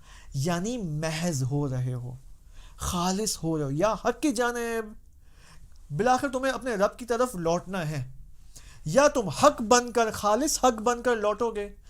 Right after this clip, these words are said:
یا خالص باطل بن کر لوٹو گے۔ یا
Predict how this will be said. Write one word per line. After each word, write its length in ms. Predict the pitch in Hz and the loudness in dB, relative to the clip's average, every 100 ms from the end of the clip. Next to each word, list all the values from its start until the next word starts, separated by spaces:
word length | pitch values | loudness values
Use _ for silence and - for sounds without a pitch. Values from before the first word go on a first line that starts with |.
| - - | -20 -8
یا 120 | 180 | -6
خالص 480 | 202 165 156 185 190 | -4 -4 -4 -2 -4
باطل 460 | 147 127 143 139 165 | -4 -2 -2 -2 -2
بن 220 | 135 131 | -2 -4
کر 120 | 131 | -4
لوٹو 300 | 120 117 127 | -6 -8 -12
گے۔ 140 | 127 - - - - - - - - - - - - - - - - | -14 -18 -20 -20 -20 -20 -20 -20 -20 -20 -20 -20 -20 -20 -20 -18 -4
یا 280 | 165 220 262 | 4 4 4